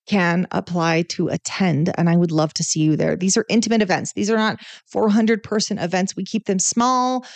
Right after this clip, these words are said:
We get a group of like-minded individuals together that are all pushing for the next level.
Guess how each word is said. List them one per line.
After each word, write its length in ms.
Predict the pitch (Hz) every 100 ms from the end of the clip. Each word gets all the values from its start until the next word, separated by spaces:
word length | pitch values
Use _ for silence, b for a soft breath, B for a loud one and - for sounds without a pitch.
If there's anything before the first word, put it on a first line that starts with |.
| B 196
We 140 | 208 196
get 240 | 220 -
a 60 | 175
group 300 | 196 220 202
of 120 | 180
like-minded 600 | 180 202 190 185 185 170
individuals 600 | 180 170 170 160 156 165
together 460 | - 175 214 220 202
that 160 | 196
are 120 | 196
all 260 | 208 214 247
pushing 380 | - 214 - 214
for 140 | -
the 80 | 202
next 260 | 190 185 -
level. 280 | 175 165